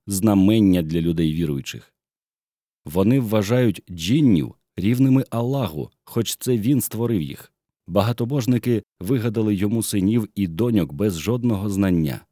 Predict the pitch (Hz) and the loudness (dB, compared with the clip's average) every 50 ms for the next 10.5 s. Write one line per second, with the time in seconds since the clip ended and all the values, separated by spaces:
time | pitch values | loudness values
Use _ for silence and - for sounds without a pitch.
0 | _ _ _ _ _ _ _ - 107 107 98 - - - 85 90 101 110 101 104 | _ _ _ _ _ _ _ -4 -2 -2 0 -2 -2 -4 -4 -4 -4 -2 -2 0
1 | 104 101 90 82 85 76 69 65 - _ _ _ - 110 110 107 90 98 131 139 | 0 0 -2 -2 -4 -6 -6 -8 -10 _ _ _ -2 0 0 0 0 0 0 0
2 | - - - - 87 78 73 71 80 78 - _ - 123 127 117 87 82 71 65 | 0 -2 -4 -4 -4 -4 -4 -4 -6 -8 -8 _ -4 -2 -2 0 -2 -2 -6 -8
3 | - _ - - - - 127 120 117 110 107 107 101 87 - 98 95 - - 107 | -10 _ -16 -14 -6 -2 -2 0 2 2 2 2 0 0 0 -2 -2 0 -2 -2
4 | 98 - 92 82 76 - 67 65 62 60 - _ _ _ _ _ _ _ _ _ | -2 -2 -4 -6 -6 -8 -10 -10 -10 -12 -12 _ _ _ _ _ _ _ _ _
5 | _ _ _ _ _ _ _ _ _ _ _ - 104 95 104 104 117 123 113 - | _ _ _ _ _ _ _ _ _ _ _ -2 2 4 4 6 4 2 0 0
6 | - - 104 110 110 107 120 113 - - - 120 113 95 92 92 110 117 113 110 | 2 4 4 4 4 4 2 2 2 -2 -4 -4 -4 -2 0 0 0 2 2 0
7 | 82 - - _ _ - 87 87 123 135 135 - 131 143 139 120 107 123 117 117 | -2 -2 -6 _ _ -6 -2 0 0 0 2 4 4 4 4 2 2 2 2 2
8 | 123 117 - - 95 87 92 90 85 73 76 73 - - 113 139 147 104 71 - | 2 0 0 -2 -2 0 0 0 0 -2 -4 -6 -6 -4 -2 0 0 0 0 -4
9 | _ _ _ _ - 107 110 110 123 127 127 123 123 127 127 131 131 127 123 123 | _ _ _ _ 0 2 2 4 4 4 6 6 6 4 4 2 2 0 0 0
10 | 131 135 123 117 127 92 69 67 - | -2 -2 -2 -2 -2 -2 -2 -4 -8